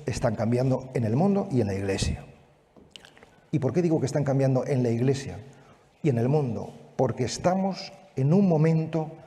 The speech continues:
de un resurgir contemplativo. Es decir, hoy hay un interés, un interés por la interioridad que hace cincuenta años no existía,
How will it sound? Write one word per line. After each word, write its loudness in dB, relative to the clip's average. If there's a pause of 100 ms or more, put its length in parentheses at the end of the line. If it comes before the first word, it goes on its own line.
(260)
de 2
un 4
resurgir 0 (280)
contemplativo. -2 (1900)
Es -6
decir, -4
hoy 2
hay 2
un -6
interés, 2
un 0
interés 0
por -2
la 0
interioridad 0 (220)
que 2
hace 0
cincuenta 0
años -6
no -4
existía, -8